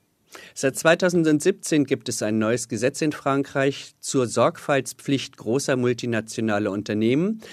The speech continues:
Die Firmen, die Unternehmen, die Konzerne müssen, sind verpflichtet, gesetzlich regelmäßig in einem Plan die Risiken, die aus ihren Aktivitäten resultieren, zu benennen,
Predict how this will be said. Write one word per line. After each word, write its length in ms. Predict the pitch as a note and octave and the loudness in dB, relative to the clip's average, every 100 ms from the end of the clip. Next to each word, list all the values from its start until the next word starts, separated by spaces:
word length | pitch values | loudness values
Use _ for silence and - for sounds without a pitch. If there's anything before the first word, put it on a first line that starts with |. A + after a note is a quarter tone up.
| - - - - | -20 -20 -20 -2
Die 260 | D3+ C3+ | 2 4
Firmen, 500 | B2 - D3 D#3+ D#3+ | 2 2 2 4 2
die 140 | C#3 C3 | 0 0
Unternehmen, 540 | A2+ A#2+ A#2+ B2+ C#3+ | 0 0 0 2 2
die 60 | C3 | 0
Konzerne 560 | - A2+ A2 A#2+ C#3 | -2 -4 0 0 2
müssen, 500 | B2+ A#2+ C3 A#2 A2+ | 2 0 0 -2 -2
sind 260 | - D3 D#3+ | -2 0 0
verpflichtet, 760 | - A2+ - D3+ G3 - F3 - | 0 -4 0 -2 -2 -2 -6 -4
gesetzlich 760 | C#3 C#3 C3+ - C#3+ C3+ - - | 0 0 -2 -2 -2 -2 -8 -10
regelmäßig 680 | A2 C#3 D#3+ D3 D3 C#3+ C#3 | -2 0 2 2 2 -2 -6
in 80 | |
einem 260 | G#2+ A#2 A2 | -4 -2 -2
Plan 320 | - A2+ C3+ | -2 -2 -2
die 100 | B2 | -2
Risiken, 640 | A#2 F#3+ F3 D3 B2+ A2 | 0 0 0 -2 -2 -4
die 160 | G2 A2 | -2 -4
aus 140 | G#2 | -4
ihren 280 | G#2+ A#2+ A2+ | -6 -4 -4
Aktivitäten 840 | F2 - - A2 A2 - C#3 C3+ A2 | -6 -10 -8 -6 -6 -4 -4 -2 -2
resultieren, 760 | A2 A2 G#2 - C#3 B2 A2+ | 0 0 -4 -4 0 0 0
zu 120 | - | -4
benennen, 480 | G#2+ G#2+ A2+ D#3 G#3+ | -2 2 2 2 -2